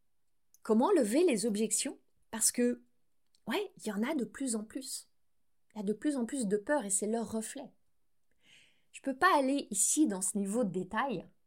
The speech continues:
et surtout dans la mise en action, la mise en mouvement, l'explication de comment vous allez faire ce post, cette vidéo, et cetera. C'est pas l'espace du podcast.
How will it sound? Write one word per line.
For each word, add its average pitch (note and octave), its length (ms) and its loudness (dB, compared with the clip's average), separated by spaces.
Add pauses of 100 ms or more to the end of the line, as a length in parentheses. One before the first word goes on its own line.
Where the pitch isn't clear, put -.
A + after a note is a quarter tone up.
(1040)
et A#3 60 2
surtout D4 360 2
dans A3 140 2
la G3+ 140 2
mise A3+ 420 4
en G#3+ 120 0
action, F#3+ 300 -2
la F3 180 0
mise G#3+ 460 0
en G3+ 80 2
mouvement, G3+ 380 0
l'explication G#3+ 680 -4
de F3+ 100 2
comment A#3 360 -2
vous G3+ 180 -2
allez G3 240 2
faire G#3 260 -6
ce - 100 -4
post, A#3+ 380 -4
cette F#3+ 160 0
vidéo, F#3+ 340 -2
et F#3+ 140 -2
cetera. F3+ 400 -12 (2500)
C'est - 120 -12
pas G3+ 160 -2
l'espace G#3+ 560 2
du G3+ 100 -4
podcast. - 760 -6